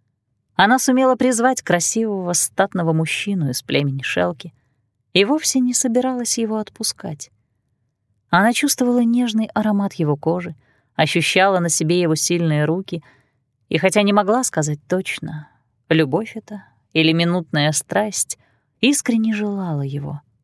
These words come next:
И только после того, как прошёл её пыл, к девушке вернулась практичность, и она начала задавать вопросы. «Как тебя зовут? И из какого ты клана?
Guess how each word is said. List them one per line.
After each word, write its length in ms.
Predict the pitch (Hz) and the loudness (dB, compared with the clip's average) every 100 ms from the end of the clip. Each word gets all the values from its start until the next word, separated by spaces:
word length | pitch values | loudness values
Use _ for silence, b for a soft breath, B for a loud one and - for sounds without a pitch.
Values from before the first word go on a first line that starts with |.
| _ _ - | _ _ -2
И 100 | 151 | 0
только 260 | 165 147 | 2 2
после 260 | 160 151 143 | 0 2 2
того, 300 | 147 143 190 | 2 2 2
как 260 | 151 139 - | 0 -2 0
прошёл 440 | 156 - 160 156 | -2 0 0 0
её 300 | 143 135 139 | 0 0 0
пыл, 340 | - 175 180 B B B B | 0 -2 -2 B B B B
к 140 | - 156 | -2 2
девушке 400 | 226 254 - 226 | 2 0 -2 0
вернулась 460 | 240 240 240 226 | 2 2 0 -2
практичность, 840 | - 185 165 - 214 - 208 - - _ _ _ _ - | -2 -2 -2 -6 -8 -6 -8 -10 -16 _ _ _ _ -2
и 60 | 175 | 2
она 220 | 214 254 | 4 2
начала 400 | 254 - 233 226 | 0 -2 0 0
задавать 380 | 214 214 202 202 | 0 0 0 0
вопросы. 600 | 208 196 151 143 180 165 _ _ _ _ _ _ _ _ _ _ | 0 0 -2 -2 -6 -12 _ _ _ _ _ _ _ _ _ _
«Как 260 | - 277 294 | 2 2 2
тебя 240 | - 269 | -2 0
зовут? 500 | 254 269 233 160 - - _ _ _ - | 0 0 -2 -6 -10 -20 _ _ _ 0
И 160 | 220 | 2
из 120 | 226 - | 2 2
какого 380 | 277 285 240 | 2 2 0
ты 80 | 175 | -2
клана? 420 | 196 226 190 151 | -4 -4 -2 -4